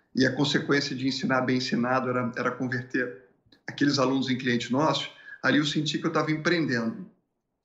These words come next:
Mas eu só, eu só senti mesmo que, que o projeto começou a ter robustez de verdade em dois mil e dez, quando um fundo britânico, a Act, entrou como acionista nosso.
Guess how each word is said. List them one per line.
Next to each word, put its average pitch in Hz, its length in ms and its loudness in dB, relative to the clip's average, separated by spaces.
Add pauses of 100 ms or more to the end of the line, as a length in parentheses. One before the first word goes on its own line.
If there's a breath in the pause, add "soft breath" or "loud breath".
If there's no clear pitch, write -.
(580 loud breath)
Mas 160 120 4
eu 196 80 6
só, - 200 -2
eu 156 100 2
só 208 180 0
senti 180 380 -4
mesmo 156 340 2
que, 147 300 0 (720 soft breath)
que - 140 0
o - 80 -4
projeto 143 480 2
começou 143 440 0
a 135 60 2
ter 131 640 0
robustez 143 840 0
de 147 100 -6
verdade 135 720 0
em 135 140 -2
dois 143 160 2
mil 151 140 0
e 156 40 4
dez, 131 340 2
quando 151 280 -6
um 147 60 -2
fundo 143 320 -6
britânico, 139 560 0
a 131 160 2
Act, - 380 -6 (440 soft breath)
entrou 139 340 2
como 156 160 2
acionista 147 540 0
nosso. 123 380 -2